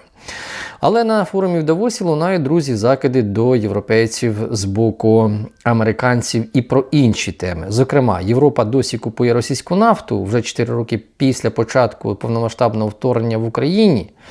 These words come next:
«Це не припиняється», сказав очільник Мінфіну С Ш А Скотт Бесент і звинуватив Європу у фінансуванні війни проти України та проти самих себе. Це те, про що ми тут на каналі з вами говорили неодноразово. Але Європа, ну, ніяк на це не реагує, каже:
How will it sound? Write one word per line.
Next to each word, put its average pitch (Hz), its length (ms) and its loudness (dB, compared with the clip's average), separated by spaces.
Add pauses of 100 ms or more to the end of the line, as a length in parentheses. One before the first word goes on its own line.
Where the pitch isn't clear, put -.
(460)
«Це 117 220 2
не 123 120 2
припиняється», 165 720 2
сказав 110 480 0
очільник 120 560 -2
Мінфіну 110 400 -2
С 107 80 -4
Ш 180 240 2
А 190 40 4
Скотт 110 440 0
Бесент 165 680 -2
і 196 100 2
звинуватив 147 920 2
Європу 120 540 -2
у 107 60 -4
фінансуванні 113 800 -2
війни 135 300 0
проти 139 340 0
України 143 420 2
та 135 160 2
проти 147 300 0
самих 135 400 -2
себе. - 420 -6 (480)
Це 135 120 2
те, 151 140 2
про 143 160 -2
що - 180 -6
ми 120 100 -2
тут 120 140 -8
на 123 100 0
каналі 180 380 0
з 107 80 -4
вами 143 240 0
говорили 110 440 0
неодноразово. 110 800 -2
Але 359 100 -2
Європа, 233 420 0
ну, 165 120 0
ніяк 131 360 0
на 110 80 -4
це - 140 -8
не 104 80 -2
реагує, 165 280 0
каже: 123 340 -2